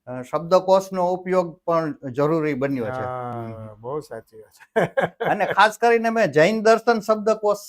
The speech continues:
Speaker 1: કરીને શબ્દકોશ
Speaker 2: હા.
Speaker 1: છે જૈન દર્શન.
Speaker 2: બરાબર.
Speaker 1: એનો પણ ઉપયોગ કરેલો છે.
Speaker 2: જી,
Speaker 1: હમ,
Speaker 2: જી.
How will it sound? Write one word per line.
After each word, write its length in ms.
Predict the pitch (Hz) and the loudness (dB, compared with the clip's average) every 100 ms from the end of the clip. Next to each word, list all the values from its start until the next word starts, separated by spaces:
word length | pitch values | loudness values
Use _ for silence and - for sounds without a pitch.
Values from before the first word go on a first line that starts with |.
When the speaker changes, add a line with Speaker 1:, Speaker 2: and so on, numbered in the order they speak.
| - _ _ - | -20 _ _ -2
Speaker 1:
કરીને 300 | 180 190 185 | 0 0 -2
શબ્દકોશ 560 | 170 175 190 185 175 151 | -4 -2 2 2 2 0
Speaker 2:
હા. 180 | - | -6
Speaker 1:
છે 60 | 120 | -4
જૈન 240 | 143 160 | -2 -2
દર્શન. 400 | 139 131 - 110 | -2 -4 -4 -14
Speaker 2:
બરાબર. 440 | 107 123 147 143 101 _ _ - | -12 -8 -8 -8 -16 _ _ 0
Speaker 1:
એનો 220 | 156 226 | 2 4
પણ 180 | 220 196 | 2 2
ઉપયોગ 360 | 170 160 147 - | 0 0 -2 -2
કરેલો 340 | 113 101 95 | -6 -6 -12
છે. 120 | 95 123 | -18 -14
Speaker 2:
જી, 220 | 131 120 | -12 -12
Speaker 1:
હમ, 140 | 110 | -12
Speaker 2:
જી. 240 | 113 104 | -14 -16